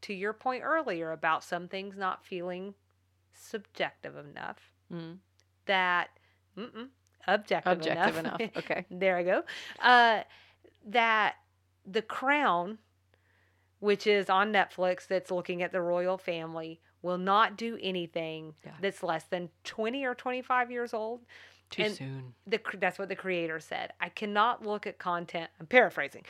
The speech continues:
Speaker 1: "I cannot look at something that happened in real life and shine a light on those people and feel like I can do it with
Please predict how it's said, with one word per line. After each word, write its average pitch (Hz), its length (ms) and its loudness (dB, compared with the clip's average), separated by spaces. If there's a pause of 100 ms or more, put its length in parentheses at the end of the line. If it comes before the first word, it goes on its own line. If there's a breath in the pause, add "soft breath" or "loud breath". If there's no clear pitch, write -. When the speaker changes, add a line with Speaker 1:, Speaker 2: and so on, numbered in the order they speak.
(260 loud breath)
Speaker 1:
"I 180 60 -6
cannot 226 300 4
look 269 180 0
at 254 120 2
something 208 380 -2
that 175 100 -6
happened 175 360 -2
in 170 160 -10
real 165 240 0
life 143 460 -8 (320 soft breath)
and 165 160 -8
shine 208 320 4
a 220 80 2
light 180 260 2
on 156 180 -6
those 151 180 -10
people 156 480 -10
and 165 140 -12
feel 220 460 0
like 170 240 0
I 170 100 2
can 170 200 -8
do 165 160 -2
it 156 120 -6
with 165 180 -8